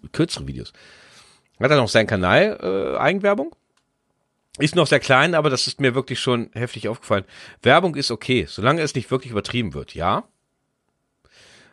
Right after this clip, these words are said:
Äh, Falco war hier in dieser Folge immer etwas leise. Ja, das haben wir gemerkt,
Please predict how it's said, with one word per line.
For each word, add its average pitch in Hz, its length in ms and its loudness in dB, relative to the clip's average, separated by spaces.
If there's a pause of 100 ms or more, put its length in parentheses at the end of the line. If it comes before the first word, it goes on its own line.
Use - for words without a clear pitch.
(120)
Äh, 104 260 2
Falco 180 540 2
war 170 160 4
hier 185 220 0
in 165 80 -4
dieser 160 180 0
Folge 156 240 -2
immer 170 260 -4
etwas 143 320 -4
leise. 123 520 2
Ja, 104 200 2
das 120 200 -4
haben 143 120 0
wir 139 80 2
gemerkt, 120 580 0